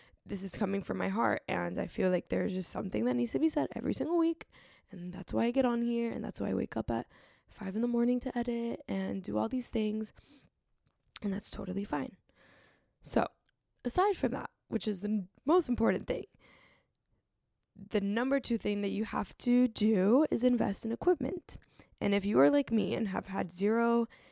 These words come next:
experience in anything audio or recording, <laughs> this is gonna be, like, the trickiest part to figure out what equipment you should get, but I'm gonna make it easy for you. So if you're on a budget and you're just starting out,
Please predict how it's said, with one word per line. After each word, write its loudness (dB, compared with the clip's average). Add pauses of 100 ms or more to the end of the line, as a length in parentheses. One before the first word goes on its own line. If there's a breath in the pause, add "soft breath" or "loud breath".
(140 soft breath)
experience 2
in -4
anything 0 (100)
audio 2
or 0
recording, 4 (580 loud breath)
<laughs> -20
this -2
is -6
gonna 6
be, 0
like, 2
the 2
trickiest 2
part 2
to 2
figure 4
out 6
what 2
equipment 0
you 0
should -6
get, 0 (600 soft breath)
but 4 (340)
I'm -4
gonna 2
make 0
it 0
easy 0
for -2
you. 2 (180)
So 2
if 0
you're 6
on 6
a 4
budget 6
and -4
you're -4
just 0
starting 0
out, 0